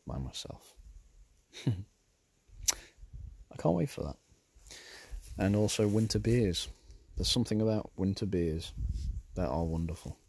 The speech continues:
So I'm looking forward to that. But let's get through summer first, Jesus. Come on. Um, there's time yet. I'm gonna have a barbecue soon at work. So that's cool. Um,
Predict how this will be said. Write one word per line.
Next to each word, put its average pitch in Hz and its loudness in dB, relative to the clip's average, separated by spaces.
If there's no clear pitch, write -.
So - 2
I'm 92 2
looking 82 0
forward - -2
to - -8
that. 64 -6
But - -2
let's - 2
get - 0
through - -2
summer - -2
first, - -8
Jesus. - -8
Come - -4
on. - -8
Um, 80 -2
there's - -10
time 80 -4
yet. 82 -4
I'm 80 -4
gonna 78 -2
have 78 -2
a - -6
barbecue 78 -2
soon - -8
at 64 -6
work. 71 -4
So 73 -8
that's - -10
cool. 85 -4
Um, 78 0